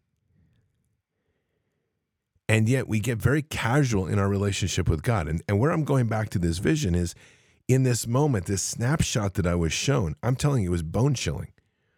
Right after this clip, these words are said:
In a positive way for me. For others, it would probably be crippling, because it was bone chilling and the intensity and focus. It was like I stepped into the world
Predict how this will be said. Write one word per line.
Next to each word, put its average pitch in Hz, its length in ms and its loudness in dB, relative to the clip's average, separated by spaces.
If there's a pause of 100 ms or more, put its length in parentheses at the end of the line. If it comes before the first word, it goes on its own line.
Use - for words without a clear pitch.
(720)
In 107 140 4
a 95 60 4
positive 120 580 2
way 82 120 2
for 92 200 2
me. 101 200 2
For - 160 -4
others, 104 320 2
it 90 40 0
would 80 140 -2
probably 95 260 2
be 78 100 -4
crippling, 76 520 -4 (600)
because 107 320 0
it 98 60 -2
was 98 160 0
bone 127 320 2
chilling 76 480 -2 (240)
and 104 180 4
the 92 80 2
intensity 90 720 0
and 76 140 -2
focus. 123 420 0
It 95 60 0
was 95 180 2
like 104 180 -2
I 95 60 -4
stepped - 480 -6
into 123 300 2
the 101 100 2
world 101 480 0